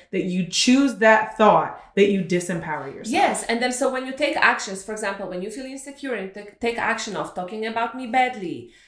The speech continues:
Speaker 2: and trying to feel better by, you know, eating or drinking or, you know, asking for the attention in a way that's not really healthy, well, you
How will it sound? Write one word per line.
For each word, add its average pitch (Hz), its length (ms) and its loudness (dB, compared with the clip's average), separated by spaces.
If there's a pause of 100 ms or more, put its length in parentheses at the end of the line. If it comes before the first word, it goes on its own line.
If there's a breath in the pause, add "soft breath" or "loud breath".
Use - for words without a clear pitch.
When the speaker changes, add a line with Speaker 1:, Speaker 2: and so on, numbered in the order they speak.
(120)
Speaker 2:
and 175 160 -4
trying 196 320 2 (100)
to 214 320 6
feel 240 160 4
better 233 320 6
by, 214 220 8
you 214 200 -2
know, 120 300 -8
eating 214 400 0
or 208 100 0
drinking 226 680 -6
or, 185 600 2
you 220 80 -2
know, 180 180 0
asking 220 380 0
for 226 160 -6
the 214 120 -2
attention 214 340 -10
in 202 100 -10
a 185 80 -4
way 185 160 0
that's 185 180 -4
not 190 180 -16
really 190 180 -6
healthy, 240 600 -10 (420)
well, 202 140 2
you 220 160 0